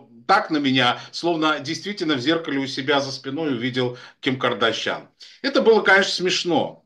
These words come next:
И это была самая необычная реакция, как я сказал выше, да? И вот полгода назад в Африке,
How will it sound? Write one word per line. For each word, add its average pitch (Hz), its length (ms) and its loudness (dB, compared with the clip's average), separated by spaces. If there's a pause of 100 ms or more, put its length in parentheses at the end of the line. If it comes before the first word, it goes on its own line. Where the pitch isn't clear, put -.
(140)
И 147 400 4 (160)
это 202 240 0
была 165 440 4 (140)
самая 220 640 0
необычная 139 840 -2
реакция, 135 920 -2 (500)
как 127 220 -4
я 123 80 0
сказал 107 500 -4
выше, 82 300 -14
да? 190 340 0 (440)
И 185 960 4 (340)
вот 233 320 0
полгода 240 400 2
назад 143 580 0 (320)
в 139 120 -4
Африке, 147 720 -4